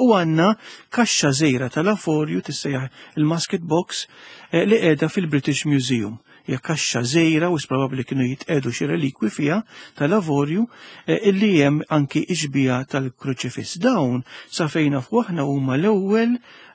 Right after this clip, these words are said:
rappreżentazzjoni tal-kruċifiss illi għandna fl-istorja tal-Kristjaneżmu. Em, għal-bidu mbagħad il-kruċifiss, is-salib, aktar kien jiġi preżentat bħala xi ħaġa trionfali,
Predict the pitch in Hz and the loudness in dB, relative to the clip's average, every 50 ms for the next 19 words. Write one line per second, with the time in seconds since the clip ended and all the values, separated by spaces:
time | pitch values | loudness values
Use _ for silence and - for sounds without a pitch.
0 | - 165 165 156 - 160 156 151 160 160 156 - 160 151 - - - 220 196 170 | -4 -4 -4 -2 -2 -4 -4 -2 -2 -2 0 -2 -2 -4 -4 -4 -2 0 0 2
1 | 147 135 127 - - 147 139 135 - - 240 202 - - 143 131 - 185 202 208 | 0 0 -2 -2 -4 -4 -4 -6 -4 -4 -4 -4 -2 -4 -6 -4 -2 -2 -2 -2
2 | - - - - - - _ - - - - - - 170 196 220 214 180 156 139 | -2 -4 -6 -6 -8 -10 _ -20 -20 -20 -20 -6 -2 -2 0 2 2 4 4 4
3 | 139 143 143 143 151 151 165 180 - - - - _ - - 190 202 - - - | 4 2 2 2 2 0 0 -2 -4 -8 -16 -20 _ -10 -6 -4 -4 -4 -2 0
4 | 165 147 139 143 135 143 139 - - 139 135 - - 143 131 131 117 107 - - | 0 0 0 0 -2 -4 -6 -6 -6 -8 -8 -6 -6 -6 -4 -4 -4 -4 -6 -8
5 | - - - - _ _ _ _ _ _ - - _ - - - - - - - | -10 -12 -16 -20 _ _ _ _ _ _ -20 -20 _ -20 -20 -20 -20 -20 -20 -20
6 | - - _ _ _ _ _ _ _ 196 196 202 202 196 190 185 190 - - _ | -20 -20 _ _ _ _ _ _ _ 0 2 4 4 4 2 2 0 -4 -6 _
7 | _ _ _ _ _ _ _ _ _ _ _ - 220 220 190 185 277 311 226 190 | _ _ _ _ _ _ _ _ _ _ _ -2 0 0 2 4 4 4 6 6
8 | 190 175 165 170 240 277 277 233 180 156 143 - - 165 160 - - - 175 151 | 4 4 4 4 4 6 6 6 6 4 4 2 2 0 0 0 2 2 2 2
9 | - - 160 - - 277 254 185 156 - - 151 139 - - 160 156 190 247 240 | 2 -2 -2 0 2 4 4 4 2 2 0 -2 -2 -2 0 0 0 2 2 2
10 | 185 156 147 - - - - - - - - - - - 226 220 - - - 233 | 2 0 -4 -6 -12 -20 -20 -20 -20 -20 -20 -20 -4 -2 -2 -2 -2 0 0 0
11 | 220 214 - - 208 208 208 175 - 170 165 151 - - 196 180 160 160 147 143 | 0 2 0 2 2 2 2 2 2 2 2 2 2 0 0 0 0 0 0 0
12 | 139 - 190 190 190 190 - - - 175 165 156 147 - 175 170 165 160 156 - | 0 0 2 2 2 0 -2 -4 -4 -2 -2 -2 -2 -2 -2 0 0 0 0 -2
13 | 165 - - 165 160 156 156 156 147 - 190 180 143 120 113 117 127 | -4 -2 -2 0 2 2 2 0 0 2 2 2 2 0 -2 -4 -8